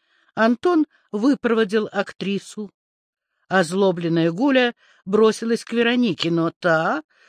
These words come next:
восприняла информацию совершенно спокойно. «Подумаешь», — заявила она подруге, — «в конверт загляни. Там целая штука баксов. Эка невидаль с мужиком потрахаться.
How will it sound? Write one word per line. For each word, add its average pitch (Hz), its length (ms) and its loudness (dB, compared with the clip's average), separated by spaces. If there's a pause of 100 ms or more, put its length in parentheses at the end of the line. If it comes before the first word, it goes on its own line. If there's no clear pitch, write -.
(120)
восприняла 269 640 2
информацию 302 640 0
совершенно 277 380 -6
спокойно. 254 680 0 (320)
«Подумаешь», — 214 880 0 (300)
заявила 254 520 -2
она 247 160 0
подруге, — 233 560 -6 (480)
«в - 60 -20
конверт 330 560 6
загляни. 220 580 -2 (680)
Там 254 240 4
целая 392 440 2
штука - 380 -2
баксов. 233 540 2 (520)
Эка 392 320 2
невидаль 190 580 2 (240)
с - 140 -10
мужиком 240 480 2
потрахаться. 165 720 -6